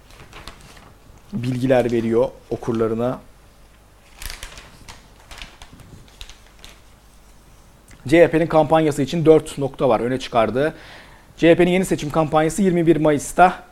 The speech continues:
İstanbul Bomonti Hilton Oteli'nde bir lansman yapılacak. Kılıçdaroğlu'nun da katılacağı tanıtım toplantısına büyükşehir ve il belediye başkanları, milletvekilleri ve P M üyeleri iştirak edecek.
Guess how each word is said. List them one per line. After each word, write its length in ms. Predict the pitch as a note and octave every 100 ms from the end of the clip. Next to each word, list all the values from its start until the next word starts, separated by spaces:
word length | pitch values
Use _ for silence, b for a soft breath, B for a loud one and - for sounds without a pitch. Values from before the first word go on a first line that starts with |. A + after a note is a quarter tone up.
| -
İstanbul 440 | A3 - E3 D#3 C#3+
Bomonti 400 | D#3+ D#3 C#3+ E3+
Hilton 260 | D3+ D#3+
Oteli'nde 400 | C#3+ D3 C3+ D#3+
bir 120 | D3+
lansman 480 | C#3 D3 C#3 D#3 C#3+ B2+
yapılacak. 500 | C#3+ D#3+ D3 D#3 -
Kılıçdaroğlu'nun 580 | D3+ C#3 D#3 C#3+ C3+ C3
da 60 |
katılacağı 480 | C3 C3+ C3+ A2+ A#2
tanıtım 300 | D3 C#3 C#3
toplantısına 600 | C3+ B2 A#2+ A#2 C#3+ D#3 B B B B -
büyükşehir 460 | G#3+ - F#3 E3+
ve 60 | E3+
il 200 | E3+ E3+
belediye 320 | D#3+ D#3 D#3+
başkanları, 460 | D3 - C#3+ C#3+ D3
milletvekilleri 600 | D#3 D3+ C#3 D3 E3 F3
ve 100 | C#3
P 180 | D#3
M 140 | D3+ D#3
üyeleri 380 | C#3 C3 C3+ D#3+
iştirak 380 | - C#3+ C#3
edecek. 400 | B2+ G#2+ G2+ -